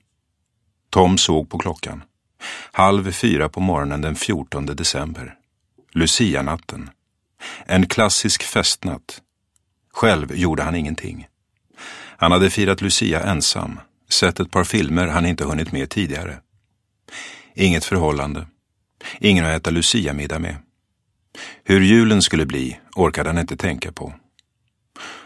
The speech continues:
Oro för framtiden var det han haft mest av denna helg.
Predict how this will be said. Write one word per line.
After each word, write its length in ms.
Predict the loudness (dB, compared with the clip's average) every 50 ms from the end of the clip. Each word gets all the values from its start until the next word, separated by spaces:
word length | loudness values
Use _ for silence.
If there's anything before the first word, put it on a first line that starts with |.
| -20 _ _
Oro 380 | 6 6 8 8 6 6 4
för 160 | 4 2 2 2
framtiden 720 | 2 2 2 2 2 2 0 0 0 2 2 2 2 2
var 120 | 2 0 0
det 80 | 2
han 180 | -2 -2 -2 -2
haft 220 | -4 -4 -4 0
mest 360 | 2 2 4 4 4 2 0 0
av 220 | -2 -2 -2 -2
denna 200 | -4 -4 -4 -4
helg. 340 | -6 -8 -12 -12 -16 -18